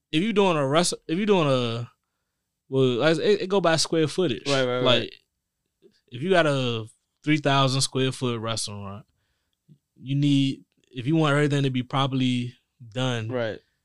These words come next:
Speaker 1: you need, like, three hundred thousand dollars, like, just,
Speaker 2: Flat,
Speaker 1: just,
Speaker 2: yeah.
Speaker 1: just to open.
Speaker 2: Right, right.
Speaker 1: That's not even after you, like, after you open, you still need more money
Speaker 2: You still need more
Speaker 1: to,
Speaker 2: money 'cause then you gotta make
Speaker 1: to keep
Speaker 2: payroll.
Speaker 1: going.
Speaker 2: Then you got,
Speaker 1: Exactly.
Speaker 2: you got, you know what I'm saying?
Speaker 1: So
Speaker 2: 'Cause employees is not trying to hear that.
Speaker 1: But like I said, as I
Speaker 2: Why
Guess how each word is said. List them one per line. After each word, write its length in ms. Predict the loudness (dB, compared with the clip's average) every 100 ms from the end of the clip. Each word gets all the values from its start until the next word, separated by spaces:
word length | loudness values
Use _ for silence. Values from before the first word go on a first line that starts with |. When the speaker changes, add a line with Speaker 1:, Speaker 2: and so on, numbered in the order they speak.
| _ _ _
Speaker 1:
you 60 | -4
need, 120 | 0
like, 260 | 2 0 -2 -4
three 160 | -2 0
hundred 280 | -2 -4
thousand 360 | -2 -2 -2 -4
dollars, 360 | -6 -8 -10 -14 _ -20
like, 320 | -14 -12 -8
just, 160 | -4 -2
Speaker 2:
Flat, 220 | -2 -4
Speaker 1:
just, 220 | -4 0
Speaker 2:
yeah. 180 | 0 -2 -6 _
Speaker 1:
just 260 | -4 -2 -2
to 100 | -4
open. 340 | -2 -2 -4 -20 _ -4
Speaker 2:
Right, 340 | 0 0 0
right. 200 | -2 -2
Speaker 1:
That's 140 | -2 0
not 140 | 0
even 180 | -2 -2
after 280 | -6 -6 -10
you, 180 | -12 -16
like, 200 | -16 -8
after 180 | -6 -4
you 80 |
open, 120 | -4 -4
you 60 |
still 320 | -6 -2 0 0
need 200 | -4 -8
more 140 | -12
money 120 | -8 -8
Speaker 2:
You 40 |
still 260 | -2 0 2
need 120 | 2
more 80 | 2
Speaker 1:
to, 40 |
Speaker 2:
money 160 | 0 0
'cause 160 | -2 -2
then 140 | -2
you 60 | 0
gotta 180 | 0 0
make 120 | -2
Speaker 1:
to 80 | 0
keep 20 | 0
Speaker 2:
payroll. 340 | 2 0 -2
Speaker 1:
going. 200 | -4 -8 -18 _ -14
Speaker 2:
Then 160 | -8 -4
you 120 | -2
got, 320 | 0 2 2
Speaker 1:
Exactly. 200 | 2 2
Speaker 2:
you 60 | 2 2
got, 240 | 0 0
you 80 | -2
know 40 | -4
what 40 |
I'm 60 | -6
saying? 340 | -6 -6 -8 -14 -20
Speaker 1:
So 340 | -6 0 2 0
Speaker 2:
'Cause 140 | -2
employees 400 | -2 0 0 0
is 100 | -4
not 280 | 2 2 2
trying 280 | 0 0 0
to 80 | 2
hear 260 | 2 0
that. 40 | 0
Speaker 1:
But 60 |
like 100 | 0
I 40 | 2
said, 240 | 2 0
as 180 | 0 2
I 120 | 2
Speaker 2:
Why 140 | 2